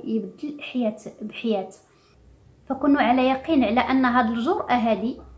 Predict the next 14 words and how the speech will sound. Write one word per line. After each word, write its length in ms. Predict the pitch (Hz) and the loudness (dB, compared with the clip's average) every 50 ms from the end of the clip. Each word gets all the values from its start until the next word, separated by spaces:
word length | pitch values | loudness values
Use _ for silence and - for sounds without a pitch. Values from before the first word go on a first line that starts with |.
| - _ _ | -20 _ _
وهاد 260 | 240 220 240 240 233 | -4 0 0 0 0
القوه 420 | 247 - - - 339 330 285 262 233 | -2 -6 -2 0 0 2 4 4 4
هادي 340 | 220 226 220 214 254 277 - | 4 2 2 0 0 -2 0
ما 140 | 262 269 302 | 2 0 0
كايناش 600 | 294 - 294 285 294 294 370 427 403 - - - | 0 -2 -4 -2 0 0 2 2 0 0 0 -2
عند 160 | 220 233 220 | -2 -2 0
هادوك 360 | 220 226 233 220 240 233 - | 0 0 0 0 -2 -4 -2
الناس 640 | 240 240 247 262 277 302 349 403 466 466 - - - | 0 2 2 2 4 4 4 4 4 2 0 -2 -4
اللي 160 | 277 269 277 | -2 -2 -2
يقدروا 320 | 269 - - - 220 269 269 | -2 -4 -4 -4 -2 0 0
يديروا 300 | 254 214 226 254 240 233 | 0 2 2 0 2 2
معكم 400 | 214 196 220 220 - 285 254 226 | 0 0 -2 -2 -2 -2 -2 -2
داك 160 | 233 233 233 | -2 -4 -6
التصرف 640 | - - - 220 220 - 220 208 233 226 220 - | -8 -10 -10 -10 -8 -8 -8 -6 -6 -8 -8 -10